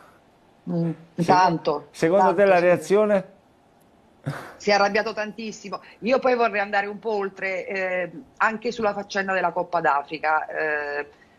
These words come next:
Speaker 1: io credo che i calciatori che vengono a giocare in Europa dovrebbero mettere in conto l'idea di non giocare la Coppa d'Africa.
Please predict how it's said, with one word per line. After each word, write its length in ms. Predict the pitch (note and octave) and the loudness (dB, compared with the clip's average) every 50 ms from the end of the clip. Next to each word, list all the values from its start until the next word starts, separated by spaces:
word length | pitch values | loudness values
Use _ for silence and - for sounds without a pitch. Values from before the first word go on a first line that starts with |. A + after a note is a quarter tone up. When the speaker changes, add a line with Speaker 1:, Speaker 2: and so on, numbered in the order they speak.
| _ _ - | _ _ 2
Speaker 1:
io 120 | G#3 A3+ A3+ | 2 4 4
credo 260 | A#3 A#3 A3+ G#3 G#3 | 4 2 2 2 0
che 80 | G3+ G#3 | 0 -2
i 60 | F#3+ | 0
calciatori 800 | E3 F#3+ F#3 F#3+ - - G3 F3+ A3 G#3+ G#3+ G#3+ G#3 G#3 G#3+ G#3+ | 0 0 -2 -2 -4 -8 -6 -2 0 2 4 4 2 2 0 -2
che 100 | F#3 G3+ | -2 -2
vengono 380 | F3+ F3 F#3+ F#3+ F#3+ F#3 F3+ F3 | 0 0 -2 -2 0 0 0 0
a 80 | F3 | 0
giocare 400 | E3+ F3+ F3+ F#3+ F#3 F3+ F3+ F3+ | 0 -2 2 4 4 4 4 2
in 60 | F3+ | 0
Europa 520 | F#3 F3+ F3 E3+ F#3 F#3 F#3+ F#3 F#3 F#3+ F3 | 0 0 2 2 2 2 2 2 2 0 0
dovrebbero 500 | E3+ F3 F#3 G3 G3 F#3 E3+ E3+ E3+ E3 | 2 0 0 2 0 2 2 2 2 2
mettere 360 | E3 E3+ E3 - - E3 D#3+ | 2 0 -2 -2 -4 -6 -6
in 120 | D#3+ D#3+ | -6 -8
conto 380 | - E3+ E3+ E3 E3+ E3 - E3 | -2 0 0 0 -2 0 0 0
l'idea 500 | D#3 E3 E3 E3 E3+ E3 E3 E3 D#3+ D#3 | 0 0 2 4 6 6 6 6 4 4
di 140 | D#3+ E3+ F3 | 0 -4 -6
non 160 | E3+ F3 F3 | -6 -6 -6
giocare 400 | E3+ E3 E3+ E3 E3+ D#3+ D#3+ D#3+ | -2 -2 0 2 4 4 4 4
la 120 | D3+ D3+ | 2 0
Coppa 280 | D3 D#3 D3 - - D#3 | 0 -2 -6 -2 -4 -2
d'Africa. 480 | D3 C#3+ C3+ C#3 - - D3+ - C#3 | 0 0 0 0 -4 -8 -8 -8 -8